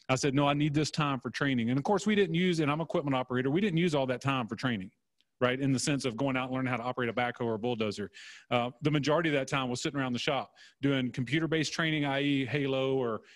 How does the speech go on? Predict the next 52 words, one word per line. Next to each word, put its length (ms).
any 140
first-person 500
shooter 280
game 200
we 80
could 140
come 160
across. 380
Uh, 160
that 180
would 100
be 100
going 220
on 120
sometimes, 400
sometimes 320
it's 80
a 20
cookout, 400
but 120
always 440
conversation, 760
right? 200
And 140
so 140
the, 200
so 160
the, 360
the, 200
the 100
teammates 440
that 100
I 100
had 140
on 140
that 180
team, 400
we 140
grew 240
closer. 360
And, 80
it, 200
and 80
I 60
wanna 160
encourage 300
the 60
supervisors, 680
it 60
doesn't 240
happen 260
overnight. 440